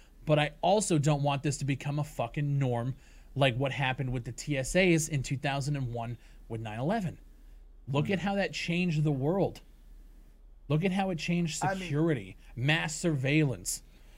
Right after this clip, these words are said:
Speaker 2: to
Speaker 1: And now all of a sudden we have another pandemic. I don't want their response to be, you know, the norm moving forward. We're already losing a lot of our civil liberties.
Speaker 2: Yeah, yeah, yeah, yeah. I, I,
Speaker 1: Not to
Speaker 2: I
Speaker 1: go all Alex Jones on
Speaker 2: No,
Speaker 1: everybody,
Speaker 2: no,
Speaker 1: but
Speaker 2: no,
Speaker 1: Jesus
Speaker 2: no. I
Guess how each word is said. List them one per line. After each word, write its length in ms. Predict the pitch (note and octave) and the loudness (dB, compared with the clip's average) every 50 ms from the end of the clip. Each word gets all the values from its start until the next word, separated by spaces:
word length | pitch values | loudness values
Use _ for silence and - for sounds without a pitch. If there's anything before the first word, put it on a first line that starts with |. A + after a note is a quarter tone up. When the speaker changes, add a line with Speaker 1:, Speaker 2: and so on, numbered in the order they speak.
| - - - | -20 -4 2
Speaker 2:
to 100 | - G#3 | 4 4
Speaker 1:
And 100 | D#3 C3+ | 4 6
now 240 | D3 D#3 E3 E3 D#3 | 4 4 4 4 2
all 200 | B2+ C3 C#3+ D3+ | 4 6 6 6
of 60 | D3+ | 6
a 40 | D#3 | 4
sudden 180 | D3+ E3+ D#3 D3+ | 2 0 0 2
we 80 | D3+ | 2
have 140 | D3+ D3 C3+ | 2 2 2
another 240 | C3+ C3+ D3+ D3+ D#3+ | 0 0 0 0 0
pandemic. 540 | D3+ - D#3+ C#3+ B2+ B2+ C3+ C3+ C3+ C#3 B2+ | 0 0 0 0 0 0 0 -2 -2 -2 -2
I 80 | C3 C3+ | 0 0
don't 160 | D#3 E3 F3 | 0 2 2
want 180 | F3+ F3+ D#3+ | 0 0 0
their 120 | D#3+ E3 D3+ | 0 0 0
response 500 | D3 C3+ - - D3+ D#3 E3+ F3+ D#3 - | 0 -2 -4 -4 -4 -4 -4 -4 -6 -6
to 80 | - | -4
be, 320 | C3+ B2+ C#3+ C#3+ C#3+ D3 - - | -2 -2 0 -2 -2 -4 -6 -8
you 160 | D#3+ D#3+ D#3 D3 | -4 -2 0 0
know, 100 | C#3 C3+ | 0 0
the 140 | C#3 D#3 D#3 | 0 2 4
norm 400 | D3+ D3 D3+ D3+ F3 G3 F#3 E3+ | 4 4 6 4 4 4 2 2
moving 320 | D#3+ D#3+ D#3 D#3 D#3+ D#3 | 2 2 2 2 0 0
forward. 500 | D#3 - F3 G#3 A3+ F#3 B2+ E2+ - - - - - - - - - - - - - | -2 0 0 0 0 0 -4 -6 -8 -14 -20 -20 -20 -20 -20 -20 -20 -20 -20 -10 -4
We're 160 | A#2+ C3+ D#3 | 0 2 2
already 240 | F#3 G3+ G3+ F#3+ D#3 | 2 2 2 2 0
losing 420 | A#2 A#2+ C#3 E3+ G3 F3 D#3+ C3+ | 2 2 2 2 4 2 0 -2
a 60 | B2 A2+ | -2 0
lot 200 | A2+ A#2+ B2 B2+ | 0 2 2 2
of 80 | A#2 A#2 | 0 0
our 100 | A2+ A2 | -2 -4
civil 320 | - - C#3+ B2 A#2+ A2 | -2 -2 -2 -2 -2 0
liberties. 540 | A2 C#3 D#3 C3+ A2 G2 A2 C3 C#3 - - - | 0 0 0 0 -2 -4 -6 -8 -8 -10 -12 -10
Speaker 2:
Yeah, 200 | D3+ D#3+ E3 E3 | -6 -2 -2 -2
yeah, 180 | E3 E3 D#3+ | 0 0 0
yeah, 160 | D#3+ D#3 D3+ D3 D3 | 2 2 0 0 0
yeah. 240 | C#3+ C#3 B2+ A#2 G2+ G#2+ | 0 0 0 0 0 0
I, 320 | B2 C#3+ D3+ C3 C#3+ D3 | 0 0 0 2 4 4
I, 40 | D3 | 4
Speaker 1:
Not 140 | C#3+ D3 D3 | 4 4 2
to 60 | C#3 | 2
Speaker 2:
I 40 | C3+ | 2
Speaker 1:
go 100 | D3 C3+ | 4 4
all 160 | C3 C3 C3+ C3 | 4 2 4 4
Alex 340 | C#3 C#3+ C#3+ C3+ A2+ G#2+ | 6 6 4 4 0 -2
Jones 400 | - - C#3+ C#3 D3 D#3 D3+ A#2 | -2 0 0 2 2 2 0 0
on 60 | B2 A2+ | -2 -2
Speaker 2:
No, 80 | A2 | -4
Speaker 1:
everybody, 280 | G#2+ G#2+ F3+ G3+ A3 A3 | -2 0 2 2 4 4
Speaker 2:
no, 100 | A#3 A#3 | 4 4
Speaker 1:
but 60 | A#3 | 6
Speaker 2:
no, 60 | A3 G#3 | 4 4
Speaker 1:
Jesus 100 | F#3+ F#3+ F#3+ | 6 6 6
Speaker 2:
no. 140 | F#3 E3 D#3 | 6 6 6
I 100 | D3+ | 4